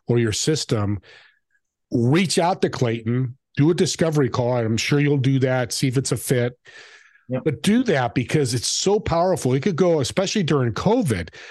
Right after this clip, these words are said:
Speaker 1: I mean, how much could you save companies during covid with process?
Speaker 2: Yeah, absolutely.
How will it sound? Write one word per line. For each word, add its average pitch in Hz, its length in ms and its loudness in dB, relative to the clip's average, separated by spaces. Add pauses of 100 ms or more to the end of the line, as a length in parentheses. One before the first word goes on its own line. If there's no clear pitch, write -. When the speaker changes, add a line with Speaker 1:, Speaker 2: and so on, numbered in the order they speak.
(120)
Speaker 1:
I 139 80 0
mean, 143 120 2
how 190 120 4
much 240 220 0
could 175 120 0
you 151 160 4
save 135 300 -2
companies 147 460 0
during 135 240 0
covid 165 540 -2
with 120 160 -2
process? 98 720 -4 (760)
Speaker 2:
Yeah, 92 320 -4
absolutely. 101 460 -10